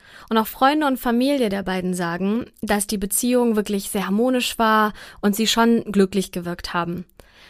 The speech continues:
Aber die Polizei möchte auch wissen, ob in der Ehe einer von den beiden Partnern fremdgegangen ist. Sabrina hingegen verneint das,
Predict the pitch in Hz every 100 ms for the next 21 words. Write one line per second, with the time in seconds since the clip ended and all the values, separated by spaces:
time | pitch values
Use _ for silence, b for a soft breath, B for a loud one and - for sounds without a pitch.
0 | b - 202 214 208 233 214 196 247 233
1 | 220 202 - - 233 269 185 180 - 208
2 | 240 - - 202 202 196 196 226 247 220
3 | - 233 294 285 - 185 180 175 185 185
4 | - 196 190 202 - 233 233 185 175 170
5 | 143 165 - - b b b b b -
6 | 202 196 330 285 202 190 196 226 269 277
7 | 294 254 165 165 -